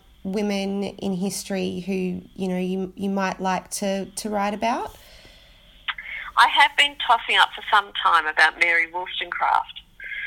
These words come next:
Speaker 2: I don't know if I've got the energy right now to start on it, but, um,
Speaker 1: <laughs>
Speaker 2: I, I, she's always in the back of my mind nagging away at me because people know quite a lot about her daughter, Mary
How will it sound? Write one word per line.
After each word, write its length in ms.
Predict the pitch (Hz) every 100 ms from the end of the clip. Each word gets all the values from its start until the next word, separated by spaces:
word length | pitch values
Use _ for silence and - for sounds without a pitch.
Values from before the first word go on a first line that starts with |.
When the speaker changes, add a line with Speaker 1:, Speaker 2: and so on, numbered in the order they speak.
| - - -
Speaker 2:
I 80 |
don't 200 | 180 190
know 80 | 185
if 140 | 165 -
I've 180 | 151 -
got 160 | 156
the 120 | 160 160
energy 320 | 165 160 160
right 180 | 160 - 165
now 120 | 160
to 80 | 160 -
start 260 | 160 160
on 180 | 156 151
it, 40 | - -
but, 160 | 160 - - 170
um, 320 | 170 247 240 -
Speaker 1:
<laughs> 60 |
Speaker 2:
I, 140 | - -
I, 140 | 185 - - - -
she's 120 | 196 208
always 220 | 202 185
in 80 | 190
the 60 | 175
back 200 | 180 180
of 80 | -
my 140 | 160 160
mind 260 | 160 160 -
nagging 380 | 156 160 - 165
away 180 | 160 160 160
at 60 | - 156
me 140 | 151 -
because 440 | - - 165 165 - - - - - - - - -
people 260 | 254 208 196
know 100 | 175
quite 220 | - 165 165
a 20 |
lot 140 | 160
about 200 | 175 170 -
her 120 | 190
daughter, 380 | 165 165 - 262 -
Mary 280 | 226 175